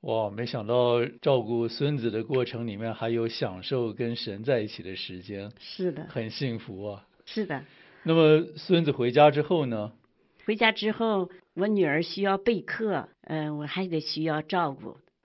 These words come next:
Speaker 1: 好不好，张姐妹，请您跟听众朋友分享一下，您感觉到在美国照顾孩子跟在国内照顾孩子有什么不同？
Speaker 2: 当然了，这孩子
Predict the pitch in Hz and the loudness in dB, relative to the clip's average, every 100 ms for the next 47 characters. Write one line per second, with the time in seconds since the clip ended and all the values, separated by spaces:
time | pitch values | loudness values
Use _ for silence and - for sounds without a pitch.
0 | _ - 143 180 151 139 160 135 127 135 | _ 0 6 8 8 6 2 2 0 -2
1 | - 117 107 117 127 120 131 131 127 117 | -4 -8 -6 -6 -4 -4 -4 -4 -6 -8
2 | 113 110 98 95 95 - - - 127 131 | -6 -6 -6 -8 -10 -14 -20 -8 -6 -4
3 | 113 95 95 117 104 120 151 151 107 85 | -8 -10 -10 -8 -6 -6 -4 -4 -4 -6
4 | 101 110 123 117 117 143 135 120 107 82 | -6 0 0 0 0 0 0 -2 -8 -10
5 | - 90 92 101 - _ _ _ - 139 | -12 -10 -8 -8 -10 _ _ _ -4 -2
6 | 113 107 - 90 98 - 95 117 120 123 | -2 -6 -6 -6 -6 -10 -8 -6 -6 -6
7 | 123 120 - 98 120 170 127 123 110 101 | -4 -4 -4 -6 -4 -2 -2 0 -2 -4
8 | - 98 101 104 - 90 92 117 107 - | -6 -8 -6 -8 -10 -14 -14 -10 -10 -12
9 | 95 98 120 - _ _ _ _ _ _ | -16 -16 -16 -18 _ _ _ _ _ _
10 | _ - 226 202 170 170 151 - 214 214 | _ -6 -4 -2 0 -2 -2 -6 -6 -6
11 | - 185 190 208 226 185 | -2 0 0 2 0 0